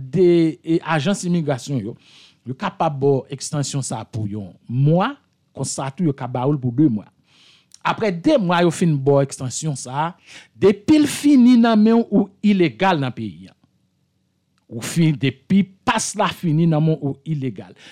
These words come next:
Depi yo kenbe ou, premyèman, yo pral nan tribinal ansanm avèk ou. Lè yo sout nan tribinal ansanm avèk ou, jij la, sa depann de li menm jan santi, li pral chaje ou,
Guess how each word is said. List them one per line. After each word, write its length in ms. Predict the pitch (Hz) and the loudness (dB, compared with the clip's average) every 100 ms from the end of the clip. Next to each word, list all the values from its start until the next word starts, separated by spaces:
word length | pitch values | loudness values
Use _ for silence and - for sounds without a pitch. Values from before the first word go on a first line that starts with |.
| - | -20
Depi 560 | _ 143 139 - 277 254 | _ -4 -4 0 2 4
yo 140 | 262 247 | 4 2
kenbe 400 | 247 196 160 170 | 0 2 4 2
ou, 220 | 120 85 _ _ _ _ _ _ _ _ _ _ _ _ _ _ _ _ _ _ - | 2 -6 _ _ _ _ _ _ _ _ _ _ _ _ _ _ _ _ _ _ -10
premyèman, 680 | 139 180 175 175 143 127 - | 0 2 2 2 0 -4 -8
yo 160 | - 107 | -16 -14
pral 300 | 139 151 147 | -6 -2 -2
nan 120 | 143 | -2
tribinal 520 | 143 170 165 151 139 135 | -4 -2 0 0 0 -4
ansanm 240 | 143 135 | -4 -6
avèk 320 | 127 120 127 185 | -4 -4 -4 -4
ou. 120 | 285 _ _ _ _ _ _ | -6 _ _ _ _ _ _
Lè 200 | 110 151 | -4 0
yo 60 | 165 | 0
sout 240 | - 175 | 0 -4
nan 120 | 175 170 | -4 -4
tribinal 500 | 180 170 170 165 160 | -2 0 0 0 -2
ansanm 340 | - 165 156 | -4 -4 -2
avèk 440 | 151 135 147 135 170 | -2 -2 -2 -4 -2
ou, 100 | 156 | -2
jij 480 | 107 135 214 151 160 | 0 0 0 0 -2
la, 220 | 175 123 - _ _ _ | -2 -4 -12 _ _ _
sa 300 | - 135 127 | -14 -10 -4
depann 420 | 143 214 247 220 | 0 2 2 2
de 120 | 233 226 | 4 4
li 140 | 226 | 6
menm 240 | 196 175 147 | 4 4 2
jan 220 | 170 175 | 0 -2
santi, 460 | - 180 - 202 226 | -2 -4 -4 -8 -6
li 180 | 185 | -8
pral 220 | 123 160 151 | -6 -6 -6
chaje 360 | 170 160 135 | -4 -2 -2
ou, 220 | 160 349 | -4 -4